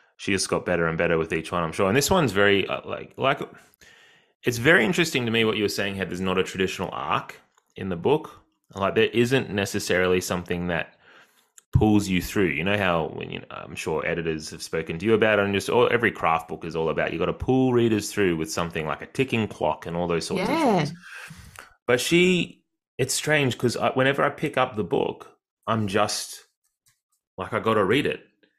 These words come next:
Speaker 1: And as soon as I start,
Speaker 2: Yeah.
Speaker 1: I'm like, "I need to see what happens." But I don't know why I'm interested in what happens, because a lot of the stakes are very small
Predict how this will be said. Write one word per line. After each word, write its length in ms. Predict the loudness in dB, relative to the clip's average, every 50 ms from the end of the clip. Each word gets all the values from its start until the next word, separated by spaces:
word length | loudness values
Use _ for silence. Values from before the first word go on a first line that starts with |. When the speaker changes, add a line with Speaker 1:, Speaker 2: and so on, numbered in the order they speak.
| _ _ -6
Speaker 1:
And 80 | -4
as 120 | -4 -2 -2
soon 140 | -2 -2 -2
as 120 | 0 0
I 60 | 0
start, 460 | 0 0 0 2 4 4 6 4 4
Speaker 2:
Yeah. 120 | 2 0 -4 -10 -8
Speaker 1:
I'm 80 | -4
like, 180 | -2 -2 -2 0
"I 60 | -2
need 280 | -2 0 -2 -4 -4 -4
to 80 | -6 -8
see 200 | -4 -2 -2 -2
what 180 | -2 -2 -2
happens." 600 | -2 -2 -2 -2 -4 -8 -8 -10 -10 -10 -10 -12 -16 _ _ _ _ _ _ _ _ _ _ _
But 120 | -2 0
I 20 | 2
don't 100 | 4 4
know 120 | 4 4
why 340 | 4 4 4 4 4 2 2
I'm 140 | 2 2 0
interested 520 | -2 -2 0 0 -2 -2 0 -4 -2 -2
in 120 | 0 0 0
what 160 | -2 -2 0
happens, 340 | -2 -2 0 -2 -2 -2 -4
because 400 | -6 -4 2 2 2 2 2 -2
a 100 | -2 0
lot 140 | 2 2
of 80 | 2 0
the 60 | 0
stakes 440 | -4 -4 -4 -2 -2 -2 -2 -2 -8
are 40 | -6
very 240 | -4 -4 -4 -4 -6
small 640 | -8 -4 0 2 2 4 4 4 4 4 2 -2